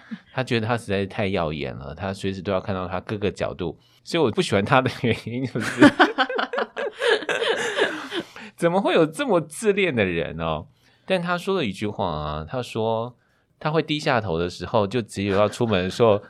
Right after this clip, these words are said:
Speaker 2: 绑鞋带的时候，穿鞋子的时候，哇，那时候我看到他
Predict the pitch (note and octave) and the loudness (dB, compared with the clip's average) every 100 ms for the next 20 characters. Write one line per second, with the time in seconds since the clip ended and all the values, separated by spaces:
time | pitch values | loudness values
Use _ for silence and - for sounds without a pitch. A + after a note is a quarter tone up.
0 | - _ - F#2+ G2+ - G2 G#2+ A#2+ F#2 | -20 _ 2 4 4 2 2 6 6 6
1 | F2+ - G2 G#2 A#2+ B2 - F#2 F#2 E2 | 0 4 4 4 0 0 0 0 0 -4
2 | E2+ - - G#2 F2 - - - - G3+ | -4 -4 2 4 4 2 -14 -14 -2 4
3 | G3 D#3 A2+ G#2+ B2+ - - _ D4 C4+ | 6 8 6 2 -6 -12 -16 _ -2 4
4 | A#3 B3+ A#3+ F3+ F#3+ - A#3+ A3+ A3 C4 | 4 4 2 2 0 2 2 6 6 8
5 | G#3+ | 6